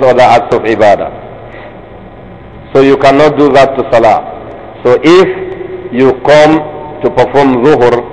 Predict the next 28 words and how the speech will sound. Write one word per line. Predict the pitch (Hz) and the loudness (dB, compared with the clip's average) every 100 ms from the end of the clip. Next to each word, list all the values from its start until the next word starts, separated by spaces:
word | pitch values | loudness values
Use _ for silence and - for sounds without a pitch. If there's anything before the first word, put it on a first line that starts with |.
| - - - - | -18 -18 -16 -2
and | 113 123 | -2 2
the | 123 | 2
Imam | 120 135 147 139 | 2 4 4 2
is | - | 0
performing | 123 120 143 139 123 | -2 0 2 2 2
Asr, | 120 143 143 147 151 - - - - 127 | 2 2 2 -2 -4 -12 -16 -18 -6 -4
you | |
perform | - 127 147 156 139 | 0 0 2 0 2
Zuhur | 165 165 151 | 2 2 2
behind | 135 143 147 139 | 2 4 4 2
the | |
Imam, | 127 131 135 135 | 2 2 2 2
you | 123 | 2
have | 123 - - | 2 0 -2
performed | - 143 135 107 | 0 0 0 0
Zuhur | 147 127 127 123 - - 113 | 0 2 0 -2 -12 -8 -6
with | 117 | -2
the | 123 | -2
intention | 120 117 131 123 120 120 | -2 -2 -2 0 -2 -2
of | 110 110 | -4 -2
Zuhur. | 127 101 - - - | -2 -2 -6 -16 -4
You | 123 | -4
can't | 120 143 135 139 | 2 2 2 0
combine | 123 117 120 110 92 | 0 2 2 2 -4
them. | 80 - - - - - - - | -8 -12 -18 -20 -20 -20 -20 -6
Because | 123 123 135 143 151 - - - | -4 0 2 4 4 0 -10 -4
one | 120 160 156 151 | 0 2 0 2
Salah | 131 123 123 | 2 4 4